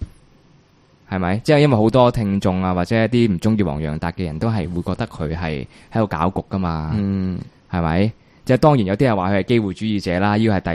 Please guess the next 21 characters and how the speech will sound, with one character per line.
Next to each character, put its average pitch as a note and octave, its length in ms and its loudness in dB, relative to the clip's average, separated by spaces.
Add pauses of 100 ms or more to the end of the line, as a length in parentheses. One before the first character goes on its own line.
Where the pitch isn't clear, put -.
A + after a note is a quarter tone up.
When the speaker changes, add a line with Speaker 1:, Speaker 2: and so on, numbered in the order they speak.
Speaker 1:
第， - 180 -8
第 E2+ 80 -2
三 G2+ 240 0
個 F#2+ 80 -2
角 D#2+ 160 -4
度 D2+ 180 -10
啦。 E2+ 260 -8
如 A#2+ 120 -2
果 - 20 -6
第 G2 260 0
二 F#2+ 60 2
個 G2+ 120 -2
角 F#2+ 40 -4
度 F#2+ 140 -6
話 F2 180 -2
佢 G#2 140 -2
係 F#2+ 260 -4
從 F2+ 200 -4
陰 A2 100 2
謀 G#2+ 280 2
論 E2+ 120 -4